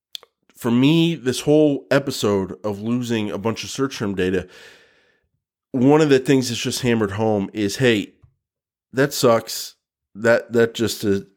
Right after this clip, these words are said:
it's just bad. But the thing is, I still get sixty percent of those search terms. And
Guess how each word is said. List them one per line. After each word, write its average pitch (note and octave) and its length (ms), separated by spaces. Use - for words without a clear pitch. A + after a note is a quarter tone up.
it's G#2 140
just - 240
bad. F#2 400
But F2 280
the G#2 160
thing A#2+ 220
is, G#2 360
I G#2 40
still B2 220
get B2 160
sixty B2+ 320
percent G#2+ 340
of G#2 60
those G2+ 160
search G#2 240
terms. G#2 340
And D3+ 520